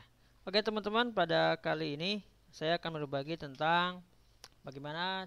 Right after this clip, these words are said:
cara membuka akses sosial media yang diblokir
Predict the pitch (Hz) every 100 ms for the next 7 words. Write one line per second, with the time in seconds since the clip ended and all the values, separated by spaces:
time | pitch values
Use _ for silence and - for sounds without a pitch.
0 | - 160 151 160 175 175 151 143 139 160
1 | 165 170 - - - - 156 - 180 170
2 | 160 - 151 147 143 127 139 151 147 135
3 | 135 139 135 131 135 135 151 131